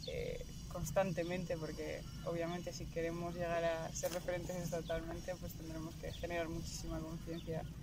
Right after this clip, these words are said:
eh, poco a poco, de campaña de vídeo en vídeo, pero, pero yo creo que se basa en eso la, el éxito ahora mismo en, en Basque y, yo, y sobre todo sería como generar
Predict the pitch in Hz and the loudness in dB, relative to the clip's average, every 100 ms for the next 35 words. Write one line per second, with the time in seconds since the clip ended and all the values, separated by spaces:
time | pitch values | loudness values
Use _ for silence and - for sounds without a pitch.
0 | - 160 160 - - 165 156 156 170 160 | -8 -8 -6 -6 -4 -4 -4 -2 0 0
1 | 160 165 - 160 - - - - - - | 2 2 2 -2 -4 -6 -6 -6 -6 -6
2 | - - 170 160 160 156 160 160 175 175 | -8 -4 -2 0 0 -2 -4 -2 -2 0
3 | 185 180 180 185 196 185 175 185 196 - | 0 -2 -2 0 2 2 0 0 -2 0
4 | 165 160 151 - - - - - - - | 0 2 2 0 0 4 6 4 2 4
5 | - - 185 185 180 214 214 226 226 214 | 8 10 10 10 10 8 10 10 10 12
6 | 175 190 - 170 160 165 170 - - - | 12 12 12 10 12 12 12 12 12 12
7 | - - - - - - - - - - | 12 12 12 12 12 12 10 10 4 6
8 | - 185 - - 170 170 - - - 170 | 12 12 12 6 4 6 6 6 6 6
9 | 175 175 170 180 190 190 190 190 185 185 | 4 4 8 10 10 8 8 8 6 2
10 | 175 - - - - 190 190 196 | 2 4 2 2 4 8 12 12